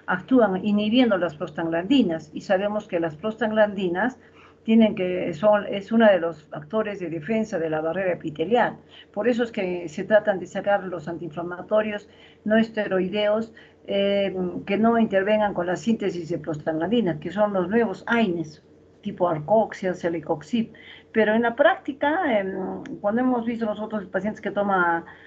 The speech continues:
Arcoxia, Celecoxib, igual hacen gastritis, quizás en menor intensidad, pero hacen de todas maneras gastritis agudas o úlcera gástrica.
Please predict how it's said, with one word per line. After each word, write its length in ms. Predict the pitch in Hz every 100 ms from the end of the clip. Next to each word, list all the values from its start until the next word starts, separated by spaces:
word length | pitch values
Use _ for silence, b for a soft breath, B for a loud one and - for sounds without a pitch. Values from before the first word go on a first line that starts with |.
| B -
Arcoxia, 800 | 175 151 180 214 214 - 196 185
Celecoxib, 840 | 185 180 175 185 185 254 226 -
igual 380 | 233 262 381 392
hacen 360 | 320 302 233 196
gastritis, 720 | 175 - 226 233 196 165 - -
quizás 380 | - 226 320 330
en 120 | 254
menor 280 | 208 208 247
intensidad, 840 | 220 185 185 165 185 185 220 302 285
pero 720 | 185 175 170 165 160 160 165 B B B B - -
hacen 440 | - 208 202 185
de 100 | 175
todas 280 | 180 190 180
maneras 440 | 180 175 175 170
gastritis 500 | 160 156 190 - 165
agudas 440 | 170 170 180 170 165
o 60 |
úlcera 360 | 165 180 170 160
gástrica. 520 | 156 160 151 - -